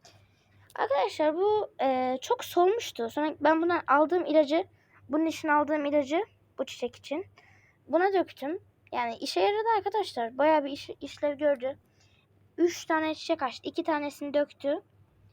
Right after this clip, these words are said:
E, sadece yaprakları kuru ya. Arkadaşlar burada, e, yine bir tane de aloe vera'm var. Dediğim gibi aloe vera çok büyüktü. Biz de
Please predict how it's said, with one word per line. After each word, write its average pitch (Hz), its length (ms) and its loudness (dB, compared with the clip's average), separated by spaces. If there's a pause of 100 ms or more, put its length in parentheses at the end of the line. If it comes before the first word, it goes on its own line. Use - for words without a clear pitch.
(360)
E, 359 60 -8
sadece 539 320 2
yaprakları 480 360 -2
kuru 392 320 0
ya. 247 300 2 (840)
Arkadaşlar 415 480 0
burada, 392 340 4 (120)
e, 240 80 -2
yine 294 500 -2
bir 320 80 -10
tane 339 200 -4
de 349 60 -2
aloe 269 320 -6
vera'm 262 320 -8
var. 214 300 -16 (520)
Dediğim 294 280 -10
gibi 240 160 -8
aloe 277 240 0
vera 294 100 -4
çok 311 280 -6
büyüktü. 254 260 -16
Biz 247 140 -16
de 302 200 -6